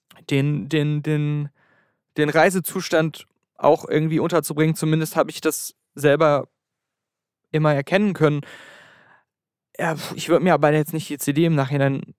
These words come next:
persönlich kaufen und das abseits des Films mir die Musik anhören. Dafür war sie mir irgendwie dann doch zu dokumentargenerisch.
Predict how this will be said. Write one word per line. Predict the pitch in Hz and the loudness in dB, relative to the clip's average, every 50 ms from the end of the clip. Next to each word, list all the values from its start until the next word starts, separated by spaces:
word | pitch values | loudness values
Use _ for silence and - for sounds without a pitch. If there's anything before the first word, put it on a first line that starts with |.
| _ _ - | _ _ -6
persönlich | - 151 139 131 147 143 143 139 | -4 -2 0 2 2 0 0 0
kaufen | - - 143 143 - 151 | 2 2 2 2 2 0
und | 139 143 139 | -2 -2 -2
das | 147 135 - - | -4 -4 -6 -8
abseits | - - - - - 147 147 147 - | -6 -6 -4 2 4 4 4 4 2
des | - 143 - | -6 -8 -6
Films | - - 180 175 180 - - | -2 0 0 0 0 -4 -4
mir | - 156 151 | -2 -2 0
die | 147 | 0
Musik | 147 147 147 147 175 220 196 - | 0 0 2 2 2 2 2 2
anhören. | 127 160 175 165 160 165 160 156 | 2 2 4 4 4 4 4 4
Dafür | 165 190 - 233 208 | 2 2 4 2 2
war | 170 180 180 | 4 2 2
sie | 185 180 185 | 2 2 2
mir | 180 170 | 2 2
irgendwie | 143 151 175 170 151 156 156 156 | 2 2 0 -2 -2 -4 -2 0
dann | 165 156 156 | 0 0 2
doch | 151 170 165 - | 0 -2 -2 -4
zu | - - - - - 170 170 170 175 175 - - _ _ _ _ _ _ _ _ | -10 -14 -10 -6 -4 -2 0 0 -2 -2 -6 -10 _ _ _ _ _ _ _ _
dokumentargenerisch. | - 151 170 165 - 170 156 151 151 151 156 151 147 156 151 151 143 143 143 147 147 151 139 127 - - | -12 -8 -8 -6 -2 0 0 0 0 -2 -2 -2 -2 0 0 0 0 2 2 2 2 0 -2 -4 -8 -14